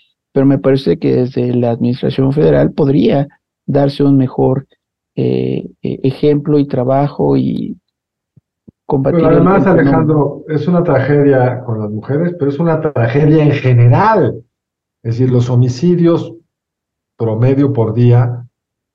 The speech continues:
Speaker 2: no han subido de la forma tan dramática que en el caso de las mujeres,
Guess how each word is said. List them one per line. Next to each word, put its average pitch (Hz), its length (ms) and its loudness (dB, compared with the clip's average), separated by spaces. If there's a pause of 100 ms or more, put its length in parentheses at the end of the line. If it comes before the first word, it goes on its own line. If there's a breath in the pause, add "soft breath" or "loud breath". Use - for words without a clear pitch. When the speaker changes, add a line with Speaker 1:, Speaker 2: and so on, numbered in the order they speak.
(340)
Speaker 2:
no 110 140 -8
han 120 120 0
subido 120 400 2
de 113 60 2
la 104 140 -2
forma 117 340 -2
tan 110 200 -4
dramática 113 600 -2
que 104 100 -6
en 101 100 -6
el 101 60 -12
caso 110 480 -4
de 101 320 -10
las 101 240 -12
mujeres, 107 640 -8